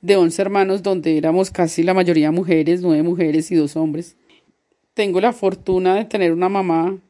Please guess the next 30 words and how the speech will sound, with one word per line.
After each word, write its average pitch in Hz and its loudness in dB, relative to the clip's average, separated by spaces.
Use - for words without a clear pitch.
que 180 0
era 160 0
la 165 2
cabeza 160 -2
de 175 -2
la 185 0
familia, 165 -2
muy 180 0
amorosa, 170 -2
y 175 -6
cuando 165 -2
el 165 0
amor 165 2
mueve 226 0
a 226 2
una 220 -2
madre 220 0
con 220 -2
un 170 0
hijo 202 -2
con 208 -2
discapacidad, 180 -4
creo 185 0
que 208 -4
eso 208 -6
no 196 -2
se 185 -6
nota. 175 -4
Mi 185 -6
mamá 175 0